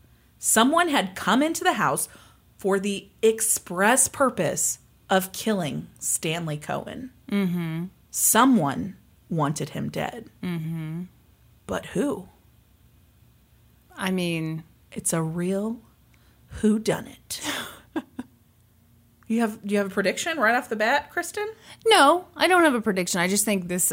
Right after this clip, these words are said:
Speaker 2: whole thing is very fishy.
Speaker 1: Hmm. I, yeah, I think it's real fishy off the bat that she's up at five fifteen in the morning, all coked up doing charity work. <laughs>
Speaker 2: I mean, what do you do at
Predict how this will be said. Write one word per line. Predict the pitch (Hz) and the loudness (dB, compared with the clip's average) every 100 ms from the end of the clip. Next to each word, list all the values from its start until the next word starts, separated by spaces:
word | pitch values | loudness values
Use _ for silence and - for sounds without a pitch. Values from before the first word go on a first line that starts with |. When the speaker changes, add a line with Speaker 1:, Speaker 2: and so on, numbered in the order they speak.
| - | -2
Speaker 2:
whole | 196 196 | 0 0
thing | 175 170 151 | 2 0 0
is | 156 160 | -2 -4
very | 165 151 151 | 0 0 0
fishy. | 165 143 - - 226 - _ | -4 -6 -6 -6 -10 -14 _
Speaker 1:
Hmm. | 247 359 151 180 - _ _ _ _ _ _ - - _ _ - | -2 0 0 -2 -8 _ _ _ _ _ _ -20 -20 _ _ 2
I, | 370 539 - - | 4 4 2 -10
yeah, | 240 359 262 | 2 6 6
I | 269 | 4
think | 403 | 4
it's | 285 | 2
real | 175 196 233 254 | 2 2 4 4
fishy | 262 220 214 196 170 | 6 4 4 2 4
off | 143 175 - | 6 4 4
the | |
bat | 170 156 - | 2 4 2
that | - | -2
she's | 185 175 | 0 2
up | 165 | 0
at | - | -2
five | - 165 165 170 | 0 2 2 2
fifteen | - 160 - 185 175 | -2 -2 -2 0 0
in | 160 | 2
the | |
morning, | 147 170 180 151 139 | 0 2 2 2 4
all | 147 | 2
coked | 147 - 185 180 - | 2 4 4 4 4
up | 175 175 | 2 4
doing | 170 143 | 0 0
charity | 143 202 226 277 123 | 0 4 4 4 2
work. | - 92 185 | 0 2 2
<laughs> | - 1077 1077 - - - 381 - - - - - - 311 - - - | 2 -2 -4 0 0 4 4 2 -8 -6 0 0 2 0 2 -2 0
Speaker 2:
I | 233 | 4
mean, | 254 233 | 6 6
what | 208 247 | 6 6
do | 220 | 6
you | 233 311 | 4 6
do | 269 | 6
at | 202 | 6